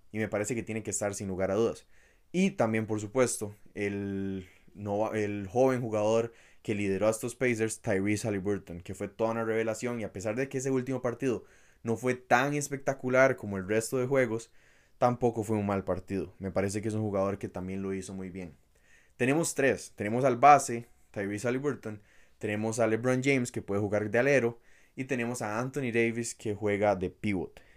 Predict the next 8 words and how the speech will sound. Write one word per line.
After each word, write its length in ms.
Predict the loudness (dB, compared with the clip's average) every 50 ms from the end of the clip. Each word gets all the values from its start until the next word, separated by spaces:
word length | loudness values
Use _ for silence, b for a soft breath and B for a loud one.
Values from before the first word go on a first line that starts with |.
| b b b
¿A 160 | -10 -8 -6
quién 240 | -2 -2 -2 0 0
más 160 | 0 -2 -2
metemos? 440 | -2 0 0 -2 -2 -2 -6 -8 -6
Quedan 260 | -4 -2 -2 0 0
dos 160 | -2 -2 -2
espacios. 640 | -4 -4 0 2 4 4 2 0 -4 -10 -10 -12 b b b b b b b b b b b
Y 440 | -2 0 2 4 4 2 0 -2